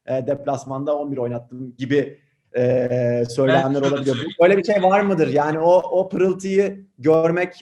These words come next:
Speaker 1: olayı nasıldır? Neden bunu herkes göremez? Bunu görmek için ne, neye ihtiyaç
Speaker 2: Şimdi,
Speaker 1: vardır?
Speaker 2: e, Yasin'le biz çok maç izledik aslında. E, Yasin biliyor benim şeyimi. <laughs> Hani çok klişe olacak ama ben topa vuruşundan anlıyorum.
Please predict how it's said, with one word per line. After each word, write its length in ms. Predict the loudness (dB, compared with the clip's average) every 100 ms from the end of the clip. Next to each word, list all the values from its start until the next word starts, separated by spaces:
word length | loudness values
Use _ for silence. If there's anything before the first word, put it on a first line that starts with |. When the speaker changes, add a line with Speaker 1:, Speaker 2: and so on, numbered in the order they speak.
| -6
Speaker 1:
olayı 520 | 0 2 4 2 0
nasıldır? 400 | -6 -6 -6 -6
Neden 260 | -2 -2 0
bunu 80 | 0
herkes 340 | 0 2 0
göremez? 520 | 0 0 0 -4 -10 -8
Bunu 140 | -2
görmek 360 | 0 0 0 -4
için 120 | -6
ne, 220 | -4 -4
neye 180 | -4 -4
ihtiyaç 300 | -4 -4 -4
Speaker 2:
Şimdi, 140 | -4 -6
Speaker 1:
vardır? 260 | -10 -14 -18
Speaker 2:
e, 40 | -18 -20 -20 -20 _ _ _ _ _
Yasin'le 580 | -4 -2 -2 -4 -4 -4
biz 120 | -6
çok 200 | -8 -6
maç 200 | -8 -10
izledik 300 | -12 -10 -8
aslında. 500 | -10 -10 -12 -12 -12 _ _
E, 40 | -20 -14 -8
Yasin 360 | -6 -4 -6
biliyor 240 | -2 -2 -2
benim 180 | -6 -8
şeyimi. 280 | -12 -14 -16 _
<laughs> 1160 | -14 -14 -12 -14 -12 -12 -12 -14 -8 -6 -4 -6 -14 -18 -20 -20 _
Hani 440 | -2 0 -2 -8 -8
çok 200 | -2 -2
klişe 260 | -2 -2 -2
olacak 240 | -2 0
ama 120 | 0
ben 140 | 0 0
topa 220 | -2 -2
vuruşundan 420 | -4 -6 -4 -2
anlıyorum. 380 | 0 -2 -6 -14